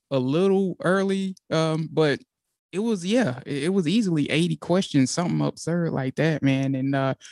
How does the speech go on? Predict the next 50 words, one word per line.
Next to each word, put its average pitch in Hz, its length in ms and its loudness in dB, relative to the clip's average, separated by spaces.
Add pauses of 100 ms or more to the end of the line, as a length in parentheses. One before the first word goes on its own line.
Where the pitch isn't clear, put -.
(160)
you 160 80 8
know, 170 160 10
he 185 120 10
had 185 220 8
all 175 200 6
of 175 60 6
his 175 160 4
notes 165 360 -2
and 165 100 4
his 165 160 2
stuff 170 300 2
together. 170 580 0
You 165 140 -6
know, 165 200 0
he 165 100 0
could - 180 -6
pull 165 240 0
up, 160 160 0 (300)
you 160 80 4
know, 165 140 8
it 175 60 8
was 185 100 4
some 175 160 2
guys 170 320 6
that 151 200 0
we 175 140 0
haven't 160 340 -2
even 151 200 -4
heard 143 360 6
of, 120 200 4
you 131 80 4
know 139 100 4
what 135 100 2
I'm 135 80 0
saying? 131 160 -2
That's 131 240 -4
off 143 340 0
the 147 140 -4
list, 139 520 0
that's 120 260 0
small 147 500 2
school 135 320 -2
guys 135 440 2
that 113 160 -4
we 131 120 -4
don't 135 180 2
even 131 220 0
know 139 280 2
of 139 200 0
that 123 220 4